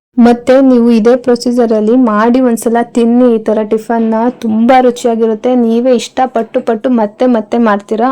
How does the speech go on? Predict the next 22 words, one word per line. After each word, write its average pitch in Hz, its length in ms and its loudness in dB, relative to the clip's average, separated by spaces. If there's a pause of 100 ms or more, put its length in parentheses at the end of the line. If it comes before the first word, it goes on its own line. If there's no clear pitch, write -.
ಅಷ್ಟು - 380 -4
ರುಚಿಯಾಗಿರುತ್ತೆ. 226 880 -2 (360)
ಇವಾಗ 277 260 2
ನೋಡಿ 240 320 4
ವೀಕ್ಷಕರೇ, 226 500 0
ಈರುಳ್ಳಿ 262 540 2
ಈ 247 220 2
ತರ 240 220 0
ಮಗ್ಗಿದೆ, 220 640 0
ಈ 247 220 -2
ತರ 247 280 0
ಬಂದ್ರೆ 220 400 0
ಸಾಕು, 226 320 -4
ಬ್ರೌನ್ 220 340 0
ಕಲರ್ 233 320 0
ಏನ್ 226 240 2
ಬರೋದೇನ್ 214 420 0
ಬೇಡ. 208 200 0 (140)
ಇವಾಗ 233 360 0
ಮಶ್ರೂಮ್ 254 500 0
ಹಾಕೋತಾ 226 360 -4
ಇದ್ದೀನಿ. 220 420 -2